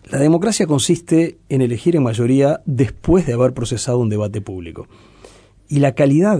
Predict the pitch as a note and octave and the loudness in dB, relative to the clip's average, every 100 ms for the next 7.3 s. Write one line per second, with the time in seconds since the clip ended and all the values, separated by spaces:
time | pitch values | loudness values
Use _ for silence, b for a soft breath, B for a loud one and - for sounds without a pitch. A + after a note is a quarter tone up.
0 | - A2 G#2 G#2+ A2+ A2+ A#2+ A#2+ A#2 A#2+ | -2 -4 -4 -4 -4 -2 -2 -2 -2 -4
1 | A#2+ - G2+ - C3+ A2 - b b b | -6 -8 -8 -6 -6 -6 -10 b b b
2 | b b _ _ _ _ _ B2+ A2+ A2 | b b _ _ _ _ _ -4 -2 0
3 | A#2 A2+ A2+ A2+ C3+ A#2+ G2+ G2 F#2+ A#2 | 0 0 0 2 2 2 -2 -8 -6 -4
4 | G#2+ G#2+ A2 G#2+ G#2 G2+ G#2 F#2+ F2+ F2 | -4 -4 -4 -6 -8 -12 -12 -12 -12 -14
5 | - B B B B B _ _ _ _ | -18 B B B B B _ _ _ _
6 | _ _ _ - D#3 G#3 - A3 - G#3+ | _ _ _ -2 2 2 2 -4 -2 -4
7 | - F#3+ G#3+ | 0 -2 -2